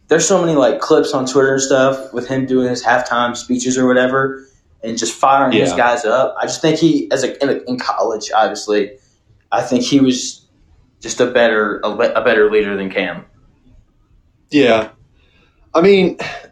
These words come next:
Speaker 2: I mean, I'll say if Cam could, if Cam could have done what he did that one year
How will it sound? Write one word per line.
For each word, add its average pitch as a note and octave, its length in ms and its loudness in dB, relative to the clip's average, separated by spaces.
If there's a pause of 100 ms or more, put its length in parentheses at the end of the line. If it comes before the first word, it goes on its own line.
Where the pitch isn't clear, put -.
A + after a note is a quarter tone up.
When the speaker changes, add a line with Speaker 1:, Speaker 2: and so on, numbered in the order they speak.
(160)
Speaker 2:
I D#3+ 60 -2
mean, D#3+ 180 6
I'll G#3 120 6
say D#3+ 280 4
if C#3 160 2
Cam F#3 320 2
could, C#3+ 340 -2 (1300)
if C#3+ 160 -6
Cam F#3 240 2
could F#3 100 0
have D3 120 2
done D3 200 2
what C#3 120 4
he C3 100 2
did C3 200 2
that A2+ 200 2
one A#2 220 -2
year A#2 440 -4